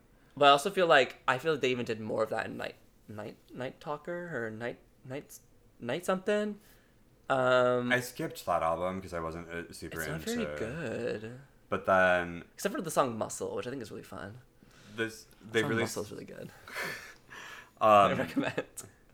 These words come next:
Speaker 2: well, and then,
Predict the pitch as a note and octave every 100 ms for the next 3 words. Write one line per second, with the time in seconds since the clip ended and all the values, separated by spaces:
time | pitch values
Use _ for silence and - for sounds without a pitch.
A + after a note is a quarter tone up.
0 | _ - - _ - - F4 - - A#2+
1 | C3+ C3 B2+ - _ - - B2 B2 A#2+
2 | A#2 G#2+ F#2+